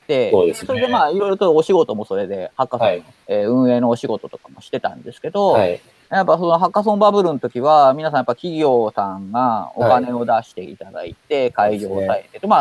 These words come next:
Speaker 1: あ、あの、結構ピーアールみたいな雰囲気もあって、
Speaker 2: はいはいはい。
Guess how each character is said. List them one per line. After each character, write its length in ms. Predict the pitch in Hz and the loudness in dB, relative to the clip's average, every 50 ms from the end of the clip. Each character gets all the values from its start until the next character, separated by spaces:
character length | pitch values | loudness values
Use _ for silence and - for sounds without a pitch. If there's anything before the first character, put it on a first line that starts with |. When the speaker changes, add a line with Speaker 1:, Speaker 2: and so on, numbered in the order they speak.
| 110 | 2
Speaker 1:
あ、 120 | - - 160 | 2 0 -2
あ 40 | |
の、 80 | 151 147 | -2 -2
結 140 | - 240 226 | -4 -4 -6
構 80 | 127 | -6
ピ 240 | - - 143 139 147 | -4 -2 -2 0 2
ー 120 | 147 143 143 | 4 6 6
ア 60 | 139 | 6
ー 40 | 123 | 4
ル 40 | 104 | 2
み 120 | 90 87 | 0 -6
た 100 | - 90 | -6 -8
い 80 | 85 80 | -8 -8
な 60 | 76 | -12
雰 200 | - - - 95 | -16 -16 -14 -14
囲 120 | 90 85 | -14 -16
気 180 | _ _ - _ | _ _ -20 _
も 80 | - 55 | -16 -16
あ 40 | - | -16
っ 20 | _ _ _ - | _ _ _ -6
て、 60 | 117 | -2
Speaker 2:
は 120 | 135 117 | 0 0
い 20 | - | 0
は 160 | - 104 90 | 0 -2 -4
い 60 | 87 | -4
は 100 | - - | -6 -10
い。 120 | 80 - | -12 -12